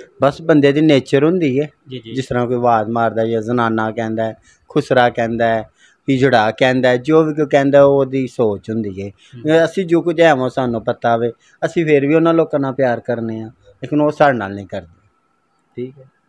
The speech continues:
Speaker 2: ਇਹ ਬਹੁਤ ਹੀ ਖੂਬਸੂਰਤ ਪੈਗਾਮ ਹੈ ਸਾਡੇ ਵੇਖਣ ਵਾਲਿਆਂ ਵਾਸਤੇ ਕਿ ਇਹ ਵੀ ਇਨਸਾਨ ਹੀ ਨੇ ਸਾਡੇ ਵਰਗੇ ਹੀ, ਲੇਕਿਨ ਅੱਲਾਹ ਤਾਲਾ ਦੀ ਬਣਾਈ ਹੋਈ ਹੈ ਵੀ ਮਖਲੂਕ ਹੈ,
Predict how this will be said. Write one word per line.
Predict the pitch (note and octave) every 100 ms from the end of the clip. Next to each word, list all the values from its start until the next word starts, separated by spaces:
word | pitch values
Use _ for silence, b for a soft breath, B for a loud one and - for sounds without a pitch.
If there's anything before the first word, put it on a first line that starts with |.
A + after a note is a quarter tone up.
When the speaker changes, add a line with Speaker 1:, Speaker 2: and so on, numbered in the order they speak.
| _ C#3
Speaker 2:
ਇਹ |
ਬਹੁਤ | C#3 D3 F#3 G3+
ਹੀ | G3
ਖੂਬਸੂਰਤ | - D#3+ - E3+ F#3 F#3
ਪੈਗਾਮ | G3+ E3+ D#3 D3 D#3
ਹੈ |
ਸਾਡੇ | D#3+ E3+ C3+
ਵੇਖਣ | C3 C3+ C#3 C#3
ਵਾਲਿਆਂ | D3 D#3+ D#3+
ਵਾਸਤੇ | D3+ C#3 - D#3+ E3
ਕਿ | F#3
ਇਹ | F#3 E3+ D#3
ਵੀ | F3+ G3+
ਇਨਸਾਨ | G3 F#3 - D3+ C#3 C#3
ਹੀ | D#3
ਨੇ | F3 F3+
ਸਾਡੇ | E3+ D#3+ C#3 B2+
ਵਰਗੇ | C#3+ D3+ D#3+
ਹੀ, | E3+
ਲੇਕਿਨ | F3 D3+ C#3+ F3 F3 -
ਅੱਲਾਹ | D3+ D#3+ E3+
ਤਾਲਾ | F3+ F3 E3+
ਦੀ | F3 E3+
ਬਣਾਈ | D#3+ E3+ D#3 B2+
ਹੋਈ | D3+ C#3+
ਹੈ | B2+
ਵੀ | C3 C#3+
ਮਖਲੂਕ | C#3+ C#3+ C3 A#2
ਹੈ, | A#2